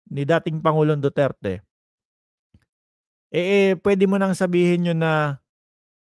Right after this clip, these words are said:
yun ang isa sa dahilan kung bakit tuluyan ang mabubulok, masisira, at mawawala na sa atin ang West Philippine Sea. Hop!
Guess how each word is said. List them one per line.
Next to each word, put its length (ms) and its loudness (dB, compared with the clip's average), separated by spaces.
yun 240 6
ang 160 -2
isa 160 -6
sa 160 -4
dahilan 560 0
kung 160 -2
bakit 400 -2
tuluyan 480 0
ang 240 -8
mabubulok, 640 0
masisira, 800 -2
at 120 -10
mawawala 680 2
na 80 -6
sa 160 -4
atin 240 -2
ang 80 -2
West 240 -2
Philippine 480 -6
Sea. 320 -10
Hop! 160 4